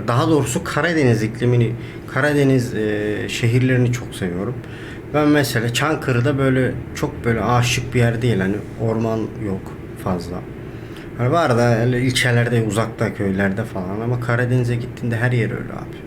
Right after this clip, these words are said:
Müthiş. Çok güzel. Gözünün alabildiğine böyle şey. Orman, ağaçlık falan. Çok hoşuma gidiyor. Bir de yağmurlu havayı çok seviyorum normalde, realde. Ee, o yüzden de böyle bir Karadeniz iklimi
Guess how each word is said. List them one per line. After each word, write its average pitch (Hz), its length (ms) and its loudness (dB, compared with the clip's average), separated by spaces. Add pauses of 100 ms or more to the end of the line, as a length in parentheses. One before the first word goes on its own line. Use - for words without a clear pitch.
Müthiş. - 440 -6 (720)
Çok 110 280 -4
güzel. 107 200 0
Gözünün 127 360 4
alabildiğine 120 720 4
böyle 98 200 0
şey. - 160 -8 (200)
Orman, 110 380 2
ağaçlık - 540 -2
falan. - 180 -10 (180)
Çok 139 140 -6
hoşuma 123 340 0
gidiyor. 92 320 -4 (640)
Bir 120 80 2
de 127 40 4
yağmurlu 123 640 4
havayı 120 320 4
çok 117 200 -2
seviyorum 107 540 0
normalde, 90 500 0 (400)
realde. 98 480 2 (1600)
Ee, 98 420 2
o 139 120 4
yüzden 127 340 4
de 120 80 4
böyle 127 200 4
bir 139 100 0
Karadeniz 120 540 2
iklimi 110 440 0